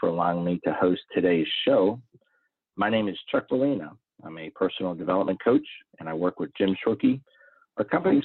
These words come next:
called Results from Thinking. We're located out of Pittsburgh, Pennsylvania. Uh, we believe the answer to drastically improving your life is to first understand the power of your thoughts and the impact they have on all aspects of your life and daily routines.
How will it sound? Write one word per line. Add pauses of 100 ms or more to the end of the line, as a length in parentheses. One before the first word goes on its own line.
called
Results
from
Thinking.
We're
located (100)
out
of (100)
Pittsburgh,
Pennsylvania. (1040)
Uh,
we
believe
the
answer
to
drastically
improving
your
life
is
to
first
understand
the
power
of
your
thoughts (680)
and
the
impact
they
have
on
all
aspects
of
your
life (360)
and
daily
routines.